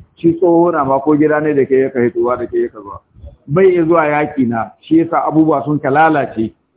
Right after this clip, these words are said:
Sai sun ka iske, sun ka ce suna buƙata a sa musu shugaba don a yi jihadi. Don shugabanci in ya lalace, shugaba bai da kuzari, to, abubuwa za, za su canza. To, shi baya iyawa, tsuwa na, kamar da muka karanta da ku cikin,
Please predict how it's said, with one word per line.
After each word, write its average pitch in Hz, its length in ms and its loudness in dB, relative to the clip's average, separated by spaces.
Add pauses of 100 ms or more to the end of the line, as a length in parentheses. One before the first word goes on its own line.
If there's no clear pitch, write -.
(680)
Sai 143 120 0
sun 160 180 -2
ka 160 140 -2
iske, 139 380 0
sun 151 160 0
ka 143 80 -2
ce 127 340 0 (240)
suna 143 240 2
buƙata 139 480 0
a 123 60 -8
sa 135 120 0
musu 131 220 -6
shugaba 120 400 0
don 127 100 0
a 120 120 -2
yi 117 80 -2
jihadi. 113 400 -4
Don 151 160 2
shugabanci 170 500 0
in 170 200 -2
ya 170 120 0
lalace, 165 580 -4 (680)
shugaba 139 500 0
bai 175 140 2
da 151 100 0
kuzari, 127 540 -2
to, 123 120 2
abubuwa 139 420 0
za, 113 300 -2 (140)
za 120 160 -6
su - 120 -20
canza. 107 340 -12 (920)
To, 139 120 2
shi 190 460 2
baya 175 420 2
iyawa, 135 420 2
tsuwa 185 440 4
na, 120 240 -6 (640)
kamar 147 240 0
da 143 80 0
muka 139 200 0
karanta 127 360 -2
da 117 80 -2
ku 113 160 -8
cikin, 127 240 -4